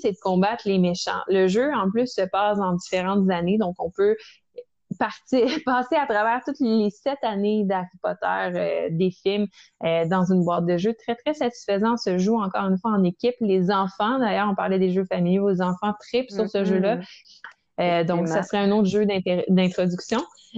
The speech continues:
Speaker 1: Euh, un peu plus poussé, mais qui pourrait être intéressant, on a Zombicide, qui est un jeu commun, euh, où le but, c'est de combattre des zombies. Puis après ça, on rentre dans les jeux un peu plus complexes, euh, mais des jeux coopératifs, il y en a de toutes les sortes.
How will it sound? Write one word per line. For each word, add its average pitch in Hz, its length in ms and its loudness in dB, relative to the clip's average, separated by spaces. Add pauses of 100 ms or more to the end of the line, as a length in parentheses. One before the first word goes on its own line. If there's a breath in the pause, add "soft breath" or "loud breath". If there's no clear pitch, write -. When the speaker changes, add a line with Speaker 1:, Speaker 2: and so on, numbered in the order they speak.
(120)
Speaker 1:
Euh, 185 220 2
un 233 180 2
peu 277 140 2
plus 311 220 2
poussé, 269 460 0
mais 226 120 2
qui - 140 -12
pourrait 196 240 0
être 202 80 -4
intéressant, 190 640 0
on 185 80 4
a 175 100 4
Zombicide, 180 800 2
qui 196 100 -6
est 185 120 -8
un 170 100 -4
jeu 180 200 0 (100)
commun, 175 480 0 (380 loud breath)
euh, 175 240 0
où 196 160 6
le 180 120 4
but, 180 140 0
c'est 190 160 -2
de - 80 -12
combattre 165 440 -2
des 180 200 4
zombies. 170 560 0 (400 soft breath)
Puis 277 100 0
après 214 220 0
ça, 240 100 -2
on 226 120 0
rentre 196 240 2
dans 190 120 2
les 175 140 2
jeux 175 160 2
un 190 100 2
peu 165 140 -2
plus - 240 -6
complexes, 180 680 -2
euh, - 200 -2 (300 soft breath)
mais 202 400 4
des 190 160 4
jeux 214 180 2
coopératifs, 180 840 -2
il 190 60 -2
y 180 40 0
en 170 140 0
a 175 80 2
de 165 240 0
toutes 185 180 -4
les - 140 -6
sortes. - 240 -20